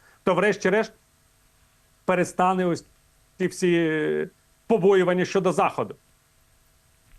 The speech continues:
е, продовжувати. Нам потрібно рішуче боротися, рішуче. Ми весь час вважаємо, що якщо російська еліта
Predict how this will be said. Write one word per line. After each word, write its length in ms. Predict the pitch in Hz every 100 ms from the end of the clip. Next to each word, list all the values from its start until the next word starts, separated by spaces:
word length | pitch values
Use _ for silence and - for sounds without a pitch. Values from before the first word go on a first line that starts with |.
| _ _ _ _
е, 120 | 156 147 131
продовжувати. 720 | - 190 165 123 127 113 - - _ _ _
Нам 220 | 165 180
потрібно 460 | 165 - 170 233 233
рішуче 600 | 151 165 - 190 220 233
боротися, 720 | 180 202 160 117 113 - 110
рішуче. 640 | 113 170 - 156 - - - - _ _ _ _ _ _
Ми 180 | 151 214
весь 180 | 202 151
час 260 | 190 170 160
вважаємо, 480 | 156 185 160 131
що 160 | 120 143
якщо 480 | 135 - 156 123 131
російська 440 | 131 165 139 143
еліта 380 | 139 147 143